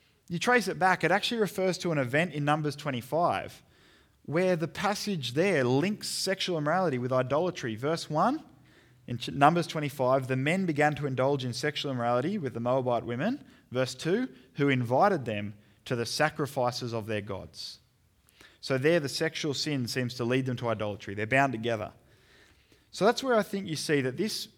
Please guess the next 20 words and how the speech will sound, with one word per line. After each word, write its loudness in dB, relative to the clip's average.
passage 0
is -6
bigger 2
than -2
just -4
bowing 2
down 2
to -2
a -4
statue. -6
Idolatry, 0
worshipping -2
false -2
gods, -2
is -4
actually -4
about 2
what -2
you -2
love. -2